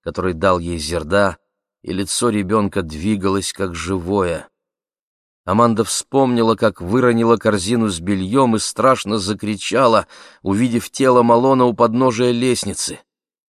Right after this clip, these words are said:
Димитри стоял на верхней ступеньке со стаканом виски в руке. Она велела ему следить за сыном,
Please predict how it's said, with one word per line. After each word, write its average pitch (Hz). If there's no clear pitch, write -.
Димитри 95
стоял 98
на 95
верхней 98
ступеньке 101
со 92
стаканом 101
виски 95
в 95
руке. 95
Она 131
велела 135
ему 131
следить 117
за 95
сыном, 123